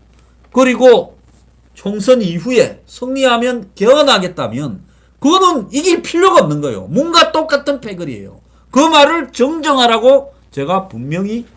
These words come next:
요구하고 있을 뿐입니다. 제가 틀렸어요. 황교안이가 틀렸어요. 황교안이 그 말 안 했는데 제가 공연히 시비를 걸고 있는 겁니까? 그러지 않잖아요. 자,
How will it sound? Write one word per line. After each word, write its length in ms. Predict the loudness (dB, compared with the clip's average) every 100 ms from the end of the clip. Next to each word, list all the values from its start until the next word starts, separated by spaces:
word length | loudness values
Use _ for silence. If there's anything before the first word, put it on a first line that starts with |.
| _
요구하고 800 | -10 -6 -4 -4 -4 -6 -8 -8 -12
있을 340 | -14 -12 -12
뿐입니다. 580 | -14 -14 -12 -12 -14 -20 _ _ _ _ _ _
제가 340 | -2 2 2
틀렸어요. 540 | 0 0 2 2 2 2
황교안이가 580 | -2 -4 0 0 -2 -8
틀렸어요. 440 | -12 -16 -20 -20 _ _ -2
황교안이 560 | 0 2 4 4 2
그 80 | 2 4
말 300 | 6 6 4
안 180 | 0 2
했는데 640 | 2 0 4 4 4 -6 _
제가 460 | -4 2 4 2 -2
공연히 640 | -6 -2 0 0 -2 -6 -12 _
시비를 680 | -12 -8 0 0 0 -4 -14 _
걸고 460 | -8 -6 -6 -8 -10
있는 240 | -8 -8
겁니까? 540 | -8 -10 -10 -10 -12 -16 _ _ _ _ _ _ _ _ _
그러지 280 | -8 -6 -4
않잖아요. 800 | -6 -8 -8 -8 -8 -12 -16 -20 _ _ _ _ _ _ _ _ _ _
자, 340 | -2 -2 -4